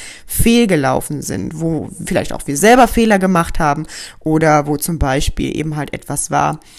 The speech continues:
was, äh, sehr prägend war, was, ähm, schmerzhaft war. Weil früher war es so, als Beispiel, wenn Menschen giftige Pflanzen gegessen haben, hat sich das Gehirn das gemerkt, damit eben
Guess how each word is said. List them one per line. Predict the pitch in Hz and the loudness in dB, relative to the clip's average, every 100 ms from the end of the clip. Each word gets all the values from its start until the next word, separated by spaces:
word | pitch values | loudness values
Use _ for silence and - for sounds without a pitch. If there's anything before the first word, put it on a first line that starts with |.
| - - | -14 -10
was, | - 151 - | -8 -6 -6
äh, | - | -8
sehr | 143 139 | -6 -2
prägend | - - 165 151 151 | 2 2 2 0 -2
war, | 156 | -2
was, | 139 147 - - | -2 -4 -4 -6
ähm, | 143 143 139 143 | -8 -6 -8 -4
schmerzhaft | - 175 170 - 135 - | 0 0 0 -4 -8 -8
war. | - - - | -6 -4 -4
Weil | 151 | -4
früher | 156 - 240 185 | -4 0 2 4
war | 175 | 2
es | 165 - | 0 -2
so, | 175 196 - | -2 -4 -6
als | 143 - | -8 -4
Beispiel, | 156 170 - 185 156 | 0 0 -2 -6 -4
wenn | 147 | -4
Menschen | 147 185 170 | -4 -6 -6
giftige | 170 - 180 180 | -6 -4 -4 -4
Pflanzen | - 202 214 | -2 -4 -2
gegessen | 196 180 180 175 170 | -2 -2 -4 -4 -4
haben, | 160 170 - - - - - - - | -4 -6 -10 -18 -20 -18 -18 -16 -10
hat | 175 175 | -6 -4
sich | 180 | -4
das | 180 - | -4 -2
Gehirn | 180 185 185 | -2 0 2
das | 180 175 - | 0 -2 2
gemerkt, | 202 202 220 349 - - - - - - - | 6 6 6 4 -2 -12 -14 -20 -20 -20 -2
damit | 175 190 220 359 - - - | 2 6 6 4 -2 -6 -4
eben | 208 220 220 233 | 0 2 4 2